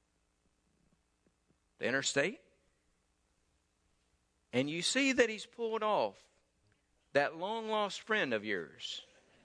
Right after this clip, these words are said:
the one that was doing, like, eighty-five or ninety. And what do you say? "I hope he gives it to him." "Man, that dude, he was just blowing by me. He was endangering people. He was driving too fast.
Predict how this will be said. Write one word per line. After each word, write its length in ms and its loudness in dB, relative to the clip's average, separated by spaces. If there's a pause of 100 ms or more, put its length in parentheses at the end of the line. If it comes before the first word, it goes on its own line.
(580)
the 80 0
one 340 2
that 100 2
was 140 -8
doing, 380 4
like, 240 2
eighty-five 680 2
or 80 0
ninety. 460 -2 (1040)
And 160 4
what 320 2
do 60 -2
you 220 0
say? 280 0 (2000)
"I 240 6
hope 240 2
he 140 2
gives 300 4
it 120 -10
to 180 0
him." 280 0 (1600)
"Man, 340 4
that 260 -2
dude, 360 2
he 100 2
was 180 -2
just 260 0
blowing 360 6
by 260 4
me. 120 0
He 140 0
was 140 0
endangering 680 2
people. 380 4
He 80 6
was 140 -2
driving 440 2
too 260 -2
fast. 420 2